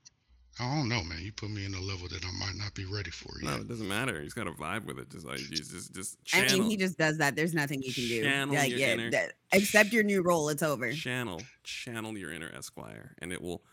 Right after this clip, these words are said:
Speaker 2: it will just,
Speaker 1: <laughs>
Speaker 2: it will come out of you like a stand, like in JoJo's Bizarre Adventures. You will suddenly have a lawyer emerge from your spirit, and it will lawyer in your stead.
Speaker 1: That would be, that would be okay.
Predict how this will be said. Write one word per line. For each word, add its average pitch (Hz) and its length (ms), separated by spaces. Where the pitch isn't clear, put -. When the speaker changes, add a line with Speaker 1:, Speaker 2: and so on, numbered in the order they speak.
Speaker 2:
it 95 100
will 117 200
just, 110 400
Speaker 1:
<laughs> - 40
Speaker 2:
it 110 100
will 101 200
come - 260
out 117 140
of 113 80
you 101 120
like 82 140
a - 60
stand, 95 500
like 107 160
in 104 120
JoJo's 104 380
Bizarre 101 320
Adventures. 101 360
You 104 80
will 110 60
suddenly 123 280
have 107 160
a 101 40
lawyer 104 420
emerge 113 480
from 110 200
your 82 120
spirit, - 680
and 98 80
it - 60
will 90 160
lawyer 113 380
in 78 140
your 78 100
stead. 92 400
Speaker 1:
That 143 80
would 117 200
be, - 80
that 104 100
would 98 120
be 95 140
okay. 92 260